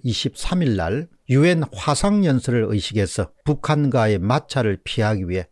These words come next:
일부러 북한 측과 접촉해서 실종자 A씨를 구하려는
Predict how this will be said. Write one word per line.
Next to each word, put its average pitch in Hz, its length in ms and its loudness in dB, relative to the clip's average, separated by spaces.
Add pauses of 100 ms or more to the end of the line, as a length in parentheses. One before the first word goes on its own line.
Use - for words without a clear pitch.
(160)
일부러 175 320 4
북한 180 420 0
측과 113 480 -2
접촉해서 110 600 -2
실종자 135 640 0
A씨를 143 480 0
구하려는 92 560 -6